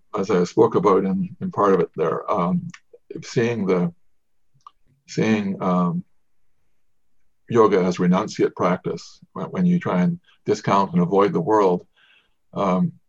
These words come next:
then, then, um, the, the balance is wrong. Whereas if you see it as part of an, uh, of, of a a growth, a, a personal process. It's not about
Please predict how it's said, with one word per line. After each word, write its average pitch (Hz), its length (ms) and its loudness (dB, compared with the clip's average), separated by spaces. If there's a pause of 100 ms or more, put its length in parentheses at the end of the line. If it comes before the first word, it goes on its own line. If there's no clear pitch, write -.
(680)
then, 98 400 0
then, 95 480 -2 (220)
um, 85 440 -6 (1160)
the, 117 280 2
the 104 100 0
balance 110 440 2
is - 160 -10
wrong. 80 300 -8 (340)
Whereas 101 400 4
if 92 160 -2
you 101 80 -4
see 120 180 0
it 98 180 4
as 92 240 0
part 95 260 4
of 92 120 4
an, 95 160 -6 (120)
uh, 92 140 -2 (100)
of, 92 180 0 (100)
of 95 140 0
a 87 140 4 (680)
a 90 80 -6
growth, 110 380 2
a, 90 80 -2 (120)
a 78 60 -8
personal - 360 0
process. - 580 0 (280)
It's - 180 -6
not 123 200 4
about 101 400 4